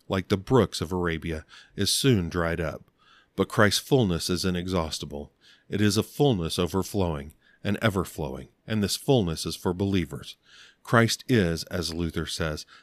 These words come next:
a common treasury or magazine for the saints. Of his fulfill-, of his fullness have all we received.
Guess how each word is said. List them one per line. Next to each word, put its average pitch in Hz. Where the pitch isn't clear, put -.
a 98
common 107
treasury 80
or 95
magazine 90
for 92
the 82
saints. -
Of 92
his 104
fulfill-, -
of 90
his 95
fullness 87
have 90
all 87
we 90
received. 80